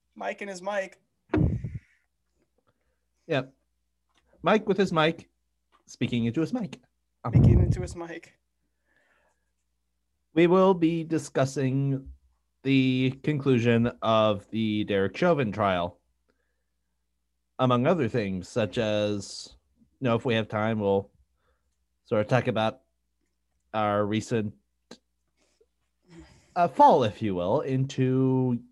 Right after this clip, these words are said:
Speaker 2: you know, the court of public
Speaker 1: Depravity.
Speaker 2: opinion. And, uh, what else were we gonna talk about? I don't remember.
Speaker 1: I'll talk about a little bit of the, um, some of the activist stuff going around that
Speaker 2: That's what it was.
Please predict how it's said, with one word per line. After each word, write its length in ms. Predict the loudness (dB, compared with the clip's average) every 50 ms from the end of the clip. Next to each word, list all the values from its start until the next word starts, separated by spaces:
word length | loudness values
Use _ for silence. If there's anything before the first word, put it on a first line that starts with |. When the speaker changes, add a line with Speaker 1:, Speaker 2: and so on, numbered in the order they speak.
| _ _ _ _ _ _ _ _ _ _ _
Speaker 2:
you 60 | -6 -4
know, 120 | -4 -2
the 260 | -2 0 0 0 -2 -4 _ _ _ _
court 280 | 2 2 2 2 2 -2
of 80 | -6 -6
public 320 | -2 -2 -2 0 0 -4
Speaker 1:
Depravity. 40 | -4 -6 -6
Speaker 2:
opinion. 420 | -4 -6 -4 -4 -6 -6 -8 -10 -12 _ _ _ _ _ _ _ _ _ _ _ _
And, 200 | -2 0 2 2
uh, 100 | 2 2
what 160 | 2 2 4 4
else 180 | 2 2 0
were 80 | -2 -2
we 120 | -2 -2
gonna 160 | -2 -2 -4
talk 240 | -2 -2 -4 -4 -4 -4
about? 180 | -6 -6 -4 -4
I 60 | -4
don't 140 | -4 -2 -2
remember. 400 | -2 -2 -2 -2 -2 -4 -8 -10 _ _ _
Speaker 1:
I'll 100 | -6 -2
talk 200 | 0 0 0 0
about 160 | 0 -4 -4
a 40 | -2
little 160 | 0 0 0
bit 180 | 2 2 0 2
of 260 | 0 -2 -4 -4 -10
the, 280 | -14 -12 -10 -8 -8 -8
um, 600 | -6 -6 -4 -2 0 0 -2 -2 -4 -10 -14 -18 -20 _ _ _ _ _ _ _ _ _ _ _ _ _ _ _ _ _ _ _ _ -14
some 200 | -12 -10 -8 -8
of 60 | -8
the 120 | -8 -6 -4
activist 420 | -4 -4 -4 -6 -12 -14 -10 -10
stuff 340 | -10 -8 -6 -6 -8 -8 -8
going 260 | -8 -8 -8 -8 -8
around 320 | -10 -10 -8 -8 -10 -10 -10
that 100 | -4 0
Speaker 2:
That's 340 | 2 4 4 2 0 -2
what 140 | 0 0 0
it 80 | 0 0
was. 380 | 0 0 0 -2 -4 -8 -14